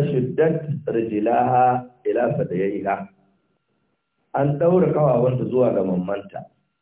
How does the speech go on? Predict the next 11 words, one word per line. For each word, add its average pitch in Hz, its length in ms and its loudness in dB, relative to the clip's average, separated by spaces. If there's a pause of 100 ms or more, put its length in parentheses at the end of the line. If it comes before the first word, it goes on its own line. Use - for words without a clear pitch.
(800)
"Wa 123 160 2
yadaha 127 680 2
ila 110 240 -2
nasiyatiha", 110 680 -6 (100)
hannayensa 120 920 -2 (600)
an 123 280 0
daure 139 340 2
su - 60 -4
ga 110 100 -2
makwarkwadon 107 640 -4
goshinta. - 540 -16